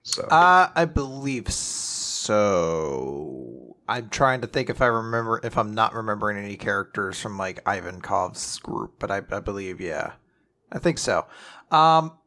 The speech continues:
Speaker 2: so this is really cool. Uh, I, I wanna note that I, I think this is a tremendously big thing that Oda has created two trans characters who are heroic characters in this story. And, uh, Oda,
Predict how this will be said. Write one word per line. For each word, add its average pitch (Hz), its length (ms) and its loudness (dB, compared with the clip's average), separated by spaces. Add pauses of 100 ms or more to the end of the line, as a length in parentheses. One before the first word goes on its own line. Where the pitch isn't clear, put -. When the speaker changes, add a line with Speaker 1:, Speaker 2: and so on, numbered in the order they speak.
(220)
Speaker 2:
so 180 480 6
this 233 160 4
is - 100 0
really 226 180 6
cool. 151 320 2 (140)
Uh, 120 360 8
I, 107 80 6 (200)
I 127 40 6
wanna 143 280 6
note 147 380 4
that 123 140 2
I, 113 160 4 (140)
I 113 60 4
think 123 220 2
this 117 180 4
is 110 420 -2
a 117 280 -2
tremendously 139 640 4
big 120 260 4
thing 113 460 2
that 98 400 4
Oda 117 360 8
has 107 600 2 (480)
created 120 440 4
two 143 280 6
trans 131 360 2
characters 123 680 6
who 110 120 2
are 101 460 6 (340)
heroic 143 340 4
characters 120 520 4
in 113 80 0
this 110 160 2
story. 104 500 4 (500)
And, 107 720 -4 (120)
uh, 90 260 -8 (360)
Oda, 160 520 8